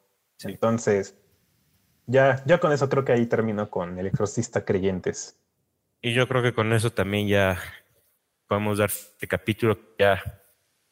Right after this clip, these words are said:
Speaker 1: dijimos lo que se tenía que decir.
Speaker 2: Hasta aquí llegamos con esto. Y pues, gracias por haber escuchado estos tremendos rants de estas películas. <laughs>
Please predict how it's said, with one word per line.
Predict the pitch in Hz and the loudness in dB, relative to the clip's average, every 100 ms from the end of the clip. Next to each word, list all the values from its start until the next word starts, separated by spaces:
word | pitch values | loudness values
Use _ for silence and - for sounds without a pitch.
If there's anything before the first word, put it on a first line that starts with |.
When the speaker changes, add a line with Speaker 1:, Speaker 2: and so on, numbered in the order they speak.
| _ _ _ _ _ | _ _ _ _ _
Speaker 1:
dijimos | 101 - 123 113 | -6 -2 0 2
lo | 110 | 0
que | |
se | - - | -4 -4
tenía | 98 98 | -2 0
que | - | 0
decir. | 90 - 87 - - - _ _ _ _ - | 0 -2 -6 -8 -8 -12 _ _ _ _ -4
Speaker 2:
Hasta | 107 - | -2 -2
aquí | 107 127 | -2 2
llegamos | 120 113 110 110 | 4 4 2 0
con | - 95 | -4 -4
esto. | 95 - - - _ _ _ _ _ _ - | -4 -6 -12 -14 _ _ _ _ _ _ -8
Y | 98 | -2
pues, | 117 104 95 - - | 4 4 2 -2 2
gracias | 120 123 123 - | 4 6 2 4
por | 107 101 | 4 6
haber | 107 113 | 6 4
escuchado | 107 - 110 113 113 | 2 -4 -4 2 2
estos | - 101 - - - | 2 -2 -2 -8 0
tremendos | 104 107 110 107 | 2 2 0 0
rants | 107 104 107 - | 0 0 0 -4
de | 110 | -4
estas | - 104 - | -2 -2 -2
películas. | 101 104 104 139 - 240 - | 0 2 4 4 4 -4 -2
<laughs> | - | 0